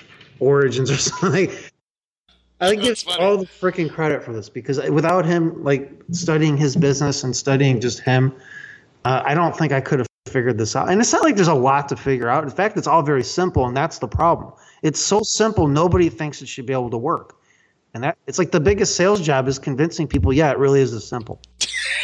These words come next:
Speaker 1: Because they all want, you know what they wanna do? Everybody wants to complicate stuff. I, like, they will go out of their way to complicate. Man, I gotta tell you, this is why I don't take, by the way, personal, like, students anymore one-on-one,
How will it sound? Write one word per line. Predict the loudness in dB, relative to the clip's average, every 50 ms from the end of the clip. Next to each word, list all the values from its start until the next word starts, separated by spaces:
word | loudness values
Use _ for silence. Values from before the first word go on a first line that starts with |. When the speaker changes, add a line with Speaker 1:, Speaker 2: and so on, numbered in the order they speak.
| -4 -6 -6 -6 -4 -4 -4 -4 -4 -4 -4 -4 -6 -8 -10 -10 -10 -8 -8 -6 -6 -6 -6 -6 -6 -8 -6 -6 -6 -8 _ _ _
Speaker 1:
Because | -12 -8 -2 2
they | 2
all | 4 4 4
want, | 2 2 2
you | 0
know | 0
what | 0 2
they | 2
wanna | 2 2 0 0
do? | 0 0
Everybody | 2 2 2 0 2 0 0
wants | 0 0 0 -2 -4
to | -6
complicate | -6 -6 -2 -2 -2 0 0 -2 -2 -2 -4 -6 -6 -6
stuff. | -6 -6 -6 -4 0
I, | 0 0 0 0 -4 -8 -6
like, | -6 -6 -4 -2
they | 0 0
will | 2 2 2
go | 2 2 2 2
out | 2 4 4
of | 4 4
their | 4 4
way | 6 4 4
to | 4 2
complicate. | 0 -2 -2 -2 -2 -2 -2 -4 -2 -2 -4 -4 -4 -8 -14 -18 -18 -20 -8 -4
Man, | 0 0 2 2 0 0
I | 0 2
gotta | 2 2 2 2 0
tell | 0 -2 -2 -2 -2 -4 -4
you, | -6 -8 -10 _ -10 -4
this | -2 0 0 2
is | 2 2
why | 2 2 2
I | 2
don't | 0 0 -2 -4 -4
take, | -6 -6 -6 -6 -6 -4
by | -2 -2
the | 0 0
way, | -2 -4
personal, | -4 -4 -2 -2 -2 -4 -4 -4 -2 -2 -2 -4 -6 -12 _ _ _ -20 _ _ _ -8
like, | -6 -6 -6 -8 -12 -12
students | -10 -4 0 0 0 2 0 0 0
anymore | 0 2 2 2 2 2 2
one-on-one, | 2 2 2 2 2 2 2 2 2 0 -2 -4